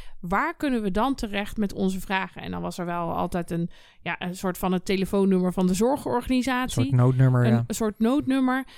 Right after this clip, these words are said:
Speaker 1: Maar, eh, overleg ook expliciet met je case manager op het moment dat jij er niet bent. Waar kan ik dan terecht met mijn vragen? Ehm, want niet iedere situatie is nood,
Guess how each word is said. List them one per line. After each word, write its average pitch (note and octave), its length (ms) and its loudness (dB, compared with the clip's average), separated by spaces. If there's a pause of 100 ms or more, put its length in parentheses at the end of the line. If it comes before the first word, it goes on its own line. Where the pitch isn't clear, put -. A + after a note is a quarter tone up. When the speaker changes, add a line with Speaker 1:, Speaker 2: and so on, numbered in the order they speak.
(160)
Speaker 1:
Maar, A3 300 0 (140)
eh, G#3 140 -2 (120)
overleg C4 640 0
ook C#4+ 340 -2 (580)
expliciet - 840 -2
met B3 280 2
je - 140 -6
case A3 300 -2
manager G3+ 520 0 (360)
op E4+ 180 0
het F#4 100 -2
moment G#3+ 500 0
dat F3+ 220 -2
jij A3+ 300 0
er G#3 180 0
niet B3+ 340 4
bent. G#3 360 2 (300)
Waar A3+ 380 0
kan A#3 220 0
ik C4+ 220 -4
dan A3 200 2
terecht G3+ 340 -2
met G3+ 160 -2
mijn F3+ 120 0
vragen? A3 640 -2 (360)
Ehm, F#3+ 420 2 (140)
want A3+ 280 -2
niet C#4+ 300 4
iedere D#4 320 0
situatie G#3+ 680 -2
is F3+ 160 -2
nood, A#3+ 640 2